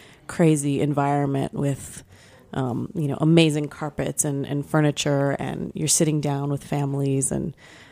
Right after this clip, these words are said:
um, I think it was the whole experiential quality to eating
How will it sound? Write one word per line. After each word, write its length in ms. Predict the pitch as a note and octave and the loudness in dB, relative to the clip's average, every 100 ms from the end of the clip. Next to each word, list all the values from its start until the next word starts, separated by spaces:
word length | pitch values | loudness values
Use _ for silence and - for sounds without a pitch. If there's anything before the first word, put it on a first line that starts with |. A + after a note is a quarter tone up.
| - | -4
um, 480 | C#3 C3+ C3+ C#3+ E3 - | 0 2 2 -2 -6 -2
I 100 | D#3+ | 0
think 200 | G#3 F#3+ | 0 0
it 80 | - | 0
was 140 | D#3+ | 2
the 100 | D#3 | 2
whole 160 | D#3+ - | 0 -2
experiential 720 | - - D3 C#3 C3+ C3+ D3 | -4 -6 -4 -4 -4 -6 -8
quality 480 | - C#3 C#3 C#3+ D3+ | -6 -6 -4 -4 -6
to 80 | C#3+ | -6
eating 480 | - C3+ C#3 C3+ | -6 -6 -6 -6